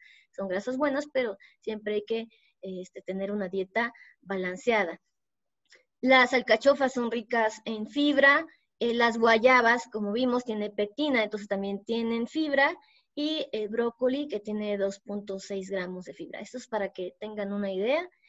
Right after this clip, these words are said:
de la concentración de fibra en los alimentos.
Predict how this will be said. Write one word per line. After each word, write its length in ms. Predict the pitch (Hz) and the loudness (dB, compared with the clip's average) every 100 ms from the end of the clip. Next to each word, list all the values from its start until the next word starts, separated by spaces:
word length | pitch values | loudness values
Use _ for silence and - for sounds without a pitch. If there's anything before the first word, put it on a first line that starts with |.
| _ _ | _ _
de 240 | 202 190 | -8 -6
la 160 | 196 190 | -6 -6
concentración 580 | 196 190 185 190 220 208 | -8 -12 -10 -10 -8 -10
de 80 | |
fibra 280 | 208 208 196 | -8 -6 -4
en 180 | 202 190 | -4 -6
los 160 | 180 185 | -8 -10
alimentos. 640 | 185 190 180 185 175 _ | -8 -8 -8 -14 -20 _